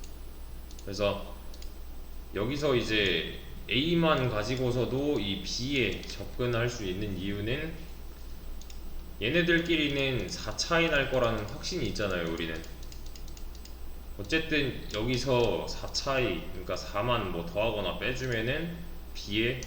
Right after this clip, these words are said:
다다를 수 있다라는 게 이 문제인데, 어, 그러니까 이 B는 결국에는, 이 B가 결국에는 요게 이제 들어가는 건데,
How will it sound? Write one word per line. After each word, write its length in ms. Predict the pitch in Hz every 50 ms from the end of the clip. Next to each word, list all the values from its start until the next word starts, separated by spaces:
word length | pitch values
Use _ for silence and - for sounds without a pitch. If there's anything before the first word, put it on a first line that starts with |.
| - - - - - -
다다를 300 | 90 - 107 107 110 101
수 160 | - - 90
있다라는 1000 | 82 - - 101 92 87 - - - - - - - - - - 92 95 104 107
게 120 | 98 95 90
이 80 | 90
문제인데, 720 | 90 90 90 90 92 98 95 92 85 85 85 101 98 85 - - - - - - - - - - - - - - - - - - - - - - - - - - - - -
어, 440 | 53 52 50 50 - - - - -
그러니까 240 | - - 120 131 113
이 180 | 113 123 120
B는 680 | - - - 135 156 175 180 175 180 170 127 92 87 85
결국에는, 640 | - - 107 123 131 147 135 135 117 107 113 113 90 78 - - - - - - - - - - - - - -
이 40 | - -
B가 340 | - - 101 101 113 - -
결국에는 520 | - 90 92 98 95 98 95 90 87 82
요게 220 | 87 92 117 131 127
이제 180 | 110 92 92
들어가는 440 | - - - 113 110 117 113 110 98
건데, 360 | 87 85 82 82 85 90 -